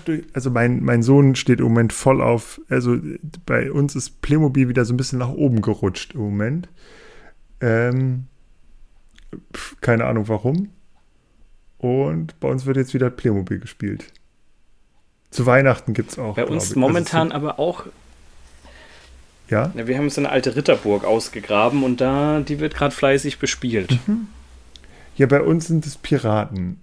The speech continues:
Speaker 1: Wir haben, ich hab hier noch so, äh, bei eBay, äh, für,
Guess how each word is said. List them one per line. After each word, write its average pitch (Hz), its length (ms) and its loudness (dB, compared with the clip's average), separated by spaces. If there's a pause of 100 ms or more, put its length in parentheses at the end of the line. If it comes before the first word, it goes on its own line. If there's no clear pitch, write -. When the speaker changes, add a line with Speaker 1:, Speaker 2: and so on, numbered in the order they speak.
Speaker 1:
Wir 117 120 -4
haben, 127 220 -2
ich 143 180 -2
hab - 200 -2 (240)
hier 139 200 -6
noch 131 140 -4
so, 127 460 -2 (1400)
äh, 123 360 -2
bei 117 240 -2
eBay, 143 680 -2
äh, 127 840 -6
für, 127 200 -4